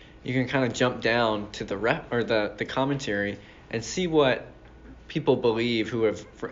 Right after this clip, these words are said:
like, tried to help people understand this verse. Um, and so I also wrote Blue Letter Bible. They have free commentaries, um, online from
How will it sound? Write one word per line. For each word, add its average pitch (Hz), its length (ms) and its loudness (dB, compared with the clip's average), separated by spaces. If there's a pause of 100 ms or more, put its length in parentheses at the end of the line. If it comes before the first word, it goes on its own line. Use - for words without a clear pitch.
(120)
like, 98 220 -10 (680)
tried 139 360 4
to 110 140 2
help 113 220 4
people 104 240 -2
understand 107 540 -4
this 101 160 -8
verse. 110 360 -4 (640)
Um, 98 360 -2 (260)
and 127 140 4
so - 320 8 (180)
I 123 60 10
also 131 220 8
wrote 117 260 6
Blue 139 240 6
Letter 120 320 4
Bible. 143 480 4 (280)
They 135 140 4
have 127 100 6
free 123 380 0
commentaries, 127 920 0 (420)
um, 107 260 0
online 113 680 0 (520)
from 107 440 0